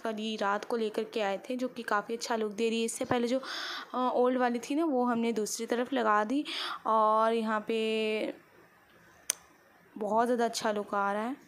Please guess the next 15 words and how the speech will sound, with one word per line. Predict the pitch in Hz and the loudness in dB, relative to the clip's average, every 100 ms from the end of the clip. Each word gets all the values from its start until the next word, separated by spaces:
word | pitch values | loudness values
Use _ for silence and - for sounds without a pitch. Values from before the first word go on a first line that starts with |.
| - - - - - - - _ _ _ 311 | -20 -20 -20 -20 -20 -20 -20 _ _ _ 0
और | 302 | 2
अभी | 302 302 | 4 4
मेरी | 285 285 | 4 4
बड़ी | 269 262 | 4 2
सिस्टर | 254 247 - 247 247 | 0 -4 0 0 2
धुलाई | 233 233 | 2 0
सफाई | 226 240 226 | 0 -2 -2
का | 226 | 0
काम | 233 226 220 233 | 0 2 2 -2
कर | - 233 | -2 0
रही | 254 311 311 | 2 4 4
हैं। | 302 294 285 | 4 4 4
यहाँ | 269 247 | 4 2
पर | 277 302 | 4 4
देखिए | 277 269 277 | 2 0 -2